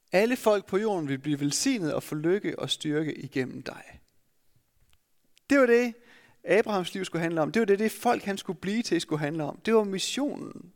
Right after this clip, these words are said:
formålet. At bringe velsignelse, lykke og styrke til andre igennem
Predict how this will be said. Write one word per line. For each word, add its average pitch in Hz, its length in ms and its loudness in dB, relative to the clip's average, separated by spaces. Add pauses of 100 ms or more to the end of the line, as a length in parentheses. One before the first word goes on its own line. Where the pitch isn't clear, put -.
(120)
formålet. 233 680 -4 (800)
At 170 80 -2
bringe 196 220 -4
velsignelse, 190 720 -2
lykke 202 460 -6
og 151 100 -6
styrke 180 520 -4 (180)
til - 160 -2 (100)
andre 214 420 -6 (580)
igennem 147 500 -6